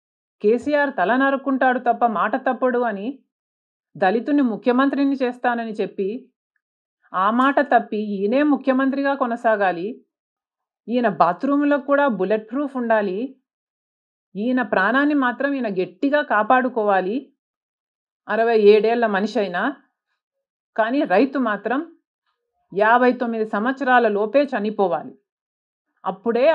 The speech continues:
ఆ రైతు కుటుంబానికి ఆ బీమా డబ్బులు అందుతాయి. ఇదేనా కేసీఆర్ గారు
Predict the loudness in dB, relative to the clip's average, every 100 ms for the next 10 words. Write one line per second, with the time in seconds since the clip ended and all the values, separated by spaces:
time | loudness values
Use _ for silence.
0 | 4 4 2 0 -6 -6 -4 -2 -4 -6
1 | -6 -2 -2 -2 -6 -4 -2 -4 -4 -6
2 | -4 -6 -6 -8 -14 _ _ _ _ _
3 | _ _ _ _ _ -2 0 0 0 -2
4 | -4 2 4 4 4 2